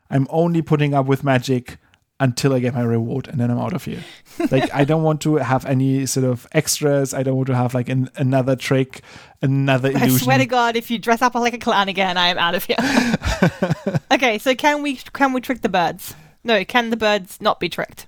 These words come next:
Speaker 1: No, they
Speaker 2: That's the question, right?
Speaker 1: Um, the birds, they, uh, for, like, the ones where you have the, the worm in your one hand and pretend to transfer it to the other hand,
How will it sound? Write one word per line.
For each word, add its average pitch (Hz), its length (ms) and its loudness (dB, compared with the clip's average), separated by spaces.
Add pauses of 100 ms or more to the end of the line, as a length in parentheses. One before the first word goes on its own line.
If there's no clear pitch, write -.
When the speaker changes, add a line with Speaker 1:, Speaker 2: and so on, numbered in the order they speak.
Speaker 1:
No, 147 280 0
they 156 160 2
Speaker 2:
That's 185 200 0
the 185 60 -6
question, 175 320 -6
right? 175 140 -6
Speaker 1:
Um, 156 320 0
the 151 100 2
birds, 190 420 -2
they, 156 680 0
uh, 143 220 0
for, 143 420 0
like, 135 180 -4
the 139 120 0
ones 143 300 -2
where 135 180 0
you 135 300 -2 (280)
have 147 460 -2 (220)
the, 139 460 0
the 135 100 0
worm 147 280 2
in 143 80 -2
your 131 420 -2
one 143 280 0
hand 123 420 0
and 127 180 -4 (160)
pretend 156 440 0
to 143 100 -2
transfer 135 380 0
it 123 80 -2
to 135 80 -6
the 127 120 0
other 139 220 2
hand, 113 400 -4